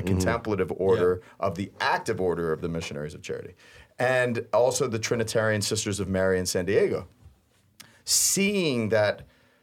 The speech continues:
Speaker 2: feminine response and, and ministering to them, y-, y-, and that experience of what that did for my, for my heart, I, I mean,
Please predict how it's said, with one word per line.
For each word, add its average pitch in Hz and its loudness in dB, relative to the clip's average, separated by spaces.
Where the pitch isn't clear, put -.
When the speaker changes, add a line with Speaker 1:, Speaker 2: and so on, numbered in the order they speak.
Speaker 2:
feminine 120 0
response 101 -2
and, 101 -2
and 92 -2
ministering 98 0
to 87 -6
them, 85 -6
y-, 101 -8
y-, 107 -4
and 107 0
that 120 4
experience 135 0
of 87 -8
what 104 2
that 95 4
did 104 0
for - -4
my, 87 -2
for - -10
my 80 -8
heart, 110 0
I, 85 -4
I 98 -2
mean, 82 -4